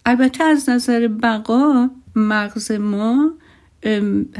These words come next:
حق داره دنبال این باشه که تهدیدها و منفی‌ها کجا هستن رو توجه بکنه، چون که از نظر بقا وظیفهٔ اولیه، اه، نگه داشتن و زنده نگه داشتن ماه،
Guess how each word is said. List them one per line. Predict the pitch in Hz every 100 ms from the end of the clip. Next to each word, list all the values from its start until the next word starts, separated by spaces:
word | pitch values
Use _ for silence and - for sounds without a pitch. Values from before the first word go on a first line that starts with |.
| 202
حق | - 247 -
داره | 339 330 240
دنبال | 202 202 196 202 208
این | 208 208
باشه | 190 190 - 196
که | - 202 - - -
تهدیدها | - 202 185 190 202 196
و |
منفی‌ها | 190 190 190 185 190 185 185
کجا | 185 - 190 196 190
هستن | 190 - 190 -
رو | 196
توجه | 196 196 185 196 196
بکنه، | 196 208 - 185 185 - - -
چون | - 240 240
که | - 269 269 269 - - - _ -
از | 208 208 208
نظر | 202 202 202 196
بقا | 190 196 185 240 285
وظیفهٔ | 214 190 185 190 185 - 240 294 311
اولیه، | 254 233 208 196 202 202 202 226 254 269 285 - - _ _ _
اه، | 208 196
نگه | 196 202 196 196 190
داشتن | 185 196 190 - 226
و | 254
زنده | 247 202 190 185
نگه | 185 180 190 180
داشتن | - 175 - 233 294
ماه، | 220 175 175